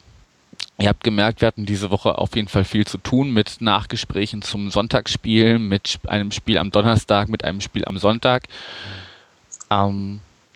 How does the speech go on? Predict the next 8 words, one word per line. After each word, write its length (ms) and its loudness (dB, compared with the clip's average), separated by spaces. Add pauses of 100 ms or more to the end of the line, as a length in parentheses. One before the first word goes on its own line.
(260)
wir 160 -8
freuen 260 2
uns 140 -6
da 120 2
immer 220 0
sehr, 400 2
wenn 240 -2
ihr 540 0